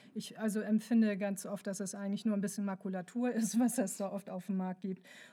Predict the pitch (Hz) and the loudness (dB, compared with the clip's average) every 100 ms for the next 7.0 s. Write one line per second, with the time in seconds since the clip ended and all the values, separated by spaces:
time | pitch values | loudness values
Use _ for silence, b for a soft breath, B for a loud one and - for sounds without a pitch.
0 | - 202 196 190 - 196 196 190 190 196 | -12 -4 -2 -2 -4 -4 0 0 -2 -6
1 | - 202 190 185 196 196 190 - 190 - | -6 -4 -4 -4 -6 -4 -4 -6 -8 -8
2 | 185 - 202 208 202 190 190 202 190 185 | -8 -2 0 0 -2 -4 -6 -4 -2 -2
3 | - 185 185 180 190 190 175 185 185 190 | -2 -2 -2 -4 -4 -2 -2 -2 -2 -4
4 | 190 196 190 B B B B - 202 202 | -6 -4 -4 B B B B -8 -4 -4
5 | - 220 190 220 - 220 214 202 220 - | -6 -4 -2 -4 2 2 2 -2 -6 -8
6 | - 220 220 214 202 202 202 202 196 | -4 -2 -2 -2 -2 -2 -2 -2 -6